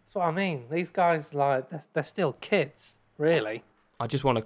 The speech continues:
Speaker 2: quickly quote him off his Instagram post, which he posted a couple days after the loss. He said,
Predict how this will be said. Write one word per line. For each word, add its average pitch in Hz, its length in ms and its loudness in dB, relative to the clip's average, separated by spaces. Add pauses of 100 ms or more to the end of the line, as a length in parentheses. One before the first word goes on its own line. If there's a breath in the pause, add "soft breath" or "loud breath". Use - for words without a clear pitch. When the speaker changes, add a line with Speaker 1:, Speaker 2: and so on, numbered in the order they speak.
(120)
Speaker 2:
quickly - 340 -8
quote - 360 0
him 104 140 -4
off 104 100 -10
his 107 160 -8
Instagram 101 500 -8
post, 98 380 -8
which - 120 -14
he 104 100 -10
posted 104 380 -10
a - 20 -14
couple - 280 -12
days 98 200 -8
after 104 320 -4
the 98 100 -12
loss. 95 360 -6
He 104 100 -10
said, 107 260 -4